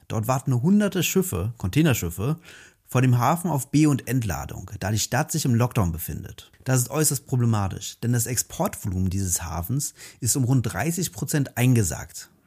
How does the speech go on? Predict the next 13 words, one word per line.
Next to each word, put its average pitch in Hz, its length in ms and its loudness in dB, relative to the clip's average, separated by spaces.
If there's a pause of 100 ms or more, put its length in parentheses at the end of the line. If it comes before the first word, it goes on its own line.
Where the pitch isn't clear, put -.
(260)
Vor - 200 -4
allem 170 200 6
ist 135 120 4
es 113 100 -2
problematisch, 101 680 -2 (200)
weil 131 120 4
es 120 100 4
der 135 120 2
größte 139 480 2
Containerschiffhafen 127 840 0
der 98 160 0
Welt 104 220 0
ist. - 360 -8